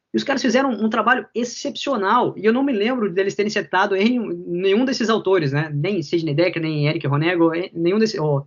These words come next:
o Hop, e eles fizeram, porque eles acharam intuitivamente que aquilo era a melhor coisa pra fazer, e realmente foi. A empresa, depois disso, ficou, ah,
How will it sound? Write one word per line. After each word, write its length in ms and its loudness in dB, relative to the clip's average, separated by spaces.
o 80 -2
Hop, 320 2
e 80 -6
eles 160 -2
fizeram, 300 2
porque 160 -2
eles 100 -2
acharam 280 0
intuitivamente 600 -6
que 60 -6
aquilo 220 -4
era 100 -2
a 40 -4
melhor 200 -4
coisa 180 -2
pra 120 -8
fazer, 400 -4
e 100 -2
realmente 380 2
foi. 300 -2
A 140 4
empresa, 340 4
depois 260 -2
disso, 300 -4
ficou, 640 -4
ah, 420 0